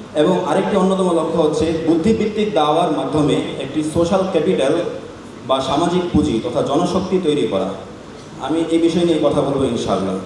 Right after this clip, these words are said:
ইসলামী ছাত্র ফোরাম বাংলাদেশের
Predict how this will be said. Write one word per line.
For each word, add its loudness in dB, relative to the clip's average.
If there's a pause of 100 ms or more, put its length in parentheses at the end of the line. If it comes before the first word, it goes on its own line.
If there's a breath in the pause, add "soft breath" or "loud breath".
(1300)
ইসলামী 2
ছাত্র 0
ফোরাম 2
বাংলাদেশের 0